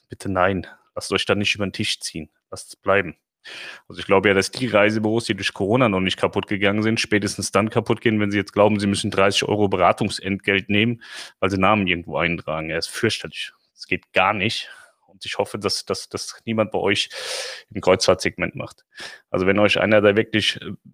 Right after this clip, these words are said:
intensivst berät und, äh, eine Kreuzfahrt mit fünf Rundreisen im Anschluss und, und sowas macht, dann ja, dann glaube ich, muss man da auch was für bezahlen. Aber wenn's simpelste Buchungen sind, lasst euch da bitte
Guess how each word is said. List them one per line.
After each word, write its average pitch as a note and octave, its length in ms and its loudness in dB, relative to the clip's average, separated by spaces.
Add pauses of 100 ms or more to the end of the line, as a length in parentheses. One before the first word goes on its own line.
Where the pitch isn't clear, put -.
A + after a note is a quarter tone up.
(240)
intensivst B2+ 920 2
berät G#2+ 440 4
und, G2+ 380 -6
äh, G#2+ 200 4
eine G2+ 180 0
Kreuzfahrt A2+ 580 4
mit A2+ 140 -2
fünf A#2 260 0
Rundreisen A2+ 500 4
im G#2 120 0
Anschluss A2 480 -2
und, G#2 320 -6
und G#2+ 180 -4
sowas A2 320 4
macht, G#2 300 -2 (800)
dann G2 160 4
ja, F2 280 4 (580)
dann G2 260 0
glaube F#2+ 320 2
ich, - 140 -4
muss A2 180 -6
man G2+ 120 0
da F#2 80 2
auch G2+ 180 2
was G#2 160 2
für G#2 120 0
bezahlen. G#2+ 480 2 (1160)
Aber G2 220 4
wenn's G#2 220 0
simpelste C3+ 460 0
Buchungen G#2 340 -4
sind, F#2+ 180 -2
lasst F#2 220 0
euch F#2 100 -4
da F2+ 220 0 (100)
bitte - 380 -6